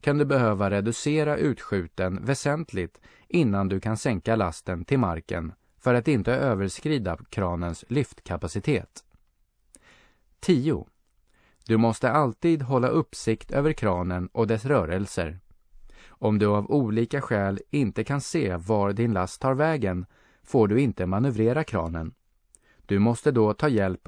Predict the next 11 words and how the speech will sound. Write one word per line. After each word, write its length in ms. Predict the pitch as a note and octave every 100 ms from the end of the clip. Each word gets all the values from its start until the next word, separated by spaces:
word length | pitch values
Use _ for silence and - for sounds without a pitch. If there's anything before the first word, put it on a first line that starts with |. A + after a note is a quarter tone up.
| -
av 180 | G2 F#2+
en 100 | F#2
signalman. 760 | A2+ A2 B2+ F2 F2+ A2 E2+ - _ _ _ _ _ _ _ - _
Det 120 | G#2+
ska 180 | G2+ C3
vara 300 | C3 A2+ G#2
en 120 | G#2+
person 500 | G#2+ C#3 A2+ G#2 G#2
som, 380 | G2 G#2 G2 G2 - _
liksom 460 | G#2 G#2 - B2+ B2
du, 320 | D3 E2+